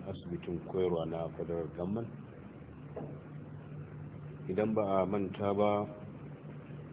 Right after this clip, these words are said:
bara mun gudanar da tafsiri kuma mun tsaya ne akan aya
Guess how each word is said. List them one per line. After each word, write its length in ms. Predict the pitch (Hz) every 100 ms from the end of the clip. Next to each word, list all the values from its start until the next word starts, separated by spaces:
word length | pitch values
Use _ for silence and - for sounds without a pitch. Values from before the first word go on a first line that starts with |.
| - - - - - - - - - - - - - - - -
bara 400 | 90 95 101 101
mun 240 | 104 101
gudanar 400 | 98 104 104 104
da 160 | 95 95
tafsiri 580 | 90 90 - 107 101 95 -
kuma 180 | 95
mun 200 | 98 101 101
tsaya 240 | 107 104 92
ne 160 | 95
akan 340 | 90 85 98 92 101
aya 300 | 101 98 90